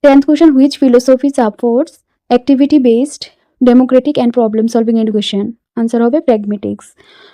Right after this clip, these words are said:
pragmatism। তো বাস, আজকের জন্য এতটুকুই। এইদিকে দশটা কোশ্চেনই আমরা কভার করতে পারি। আশা করি, আহ, নেক্সট কিছু দিন পর ভিডিও আরও নিয়ে আসবো এমসিকিউতে। এবং,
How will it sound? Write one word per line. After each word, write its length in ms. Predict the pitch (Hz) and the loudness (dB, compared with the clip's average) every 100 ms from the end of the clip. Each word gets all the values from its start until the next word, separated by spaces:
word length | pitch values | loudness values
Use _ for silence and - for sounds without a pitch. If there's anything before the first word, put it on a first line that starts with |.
| _ 277 | _ 2
pragmatism। 600 | 262 254 233 214 202 214 - _ | 4 2 0 -6 -6 -8 -12 _
তো 160 | 294 285 - - | 0 0 -2 -4
বাস, 260 | 233 277 - | -2 -2 -2
আজকের 280 | 226 - 240 | -6 -6 -6
জন্য 300 | 233 226 226 - | -4 -4 -6 -8
এতটুকুই। 540 | 233 240 240 262 294 - - _ - | -6 -6 -6 -4 -4 -6 -16 _ -8
এইদিকে 340 | 240 240 233 247 | -2 -2 0 -2
দশটা 320 | 233 233 254 | -2 -6 -10
কোশ্চেনই 300 | 240 240 254 | -10 -4 0
আমরা 160 | 247 240 | 0 -2
কভার 200 | 233 226 | -6 -6
করতে 240 | 254 240 | -6 -6
পারি। 220 | 247 247 381 _ _ | -6 -8 -10 _ _
আশা 220 | 240 233 247 | -10 -6 -2
করি, 280 | 240 247 - | -2 -4 -4
আহ, 260 | 247 226 | -6 -4
নেক্সট 340 | 226 226 233 - - | -4 -4 -8 -16 -10
কিছু 260 | 240 247 240 240 | -8 -6 -8 -6
দিন 200 | 240 233 | -2 -2
পর 220 | 247 277 320 | -2 -4 -4
ভিডিও 260 | 233 233 247 | -6 -6 -6
আরও 220 | 226 226 | -6 -4
নিয়ে 220 | 226 233 | -2 -2
আসবো 240 | 220 - | -4 -8
এমসিকিউতে। 600 | - 220 202 - 208 220 214 - | -6 -6 -8 -14 -14 -14 -14 -10
এবং, 280 | 240 233 | -6 0